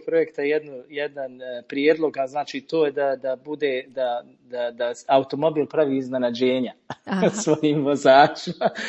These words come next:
Speaker 1: Gdje su oni rekli, „Pa mi ne želimo biti iznenađeni.” A ja rekao, „Zašto?” <laughs>
Speaker 2: Aha.
Speaker 1: Pa mislim, naravno, neko pozitivno iznenađenje. Pa rekao, „Jeste li vi ikad ono Kinder Surprise jaje, ovaj,
Speaker 2: Da, da,
Speaker 1: otvorili
Speaker 2: da, da.
Speaker 1: <laughs> ili iznenađeni?”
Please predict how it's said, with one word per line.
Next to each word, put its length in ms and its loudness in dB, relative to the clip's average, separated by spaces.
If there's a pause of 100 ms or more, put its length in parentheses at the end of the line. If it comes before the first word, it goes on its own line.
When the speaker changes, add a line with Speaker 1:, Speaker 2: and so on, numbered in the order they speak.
(280)
Speaker 1:
Gdje 160 2
su 160 -2
oni 220 6
rekli, 400 4 (420)
„Pa 100 2
mi 180 -4
ne 120 0
želimo 440 -2
biti 280 -6
iznenađeni.” 720 0
A 40 4
ja 180 6
rekao, 280 -2
„Zašto?” 560 -6 (380)
<laughs> 340 2
Speaker 2:
Aha. 560 0
Speaker 1:
Pa 180 2
mislim, 600 -8
naravno, 440 -4
neko 360 -4
pozitivno 600 -4
iznenađenje. 720 -8
Pa 80 0
rekao, 260 0
„Jeste 220 -6
li 100 -2
vi 200 -8
ikad 220 -6
ono 180 -2
Kinder 320 -4
Surprise 560 0
jaje, 420 2
ovaj, 260 -20
Speaker 2:
Da, 320 2
da, 220 4
Speaker 1:
otvorili 320 2
Speaker 2:
da, 60 2
da. 60 4 (500)
Speaker 1:
<laughs> 100 0
ili 140 0
iznenađeni?” 840 -2